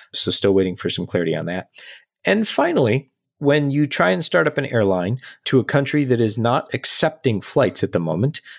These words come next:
you go somewhere else. Northern Pacific has applied to serve Mexico because their initial plan of serving Japan via Anchorage isn't going to work until Japan accepts tourists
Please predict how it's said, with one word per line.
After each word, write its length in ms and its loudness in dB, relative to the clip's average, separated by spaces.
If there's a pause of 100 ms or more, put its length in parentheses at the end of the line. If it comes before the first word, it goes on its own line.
(160)
you 640 -2
go 140 2
somewhere 380 0
else. 440 -2 (520)
Northern 500 2
Pacific 500 -2
has 160 0
applied 560 0 (260)
to 640 2 (560)
serve 500 -2 (100)
Mexico 680 -2 (360)
because 600 2
their 240 2
initial 260 2
plan 460 -2
of 160 0
serving 640 0
Japan 680 0 (120)
via 360 -4
Anchorage 520 0 (420)
isn't 300 2
going 200 2
to 80 -4
work 300 2
until 380 -2 (160)
Japan 420 -2
accepts 640 -2
tourists 720 0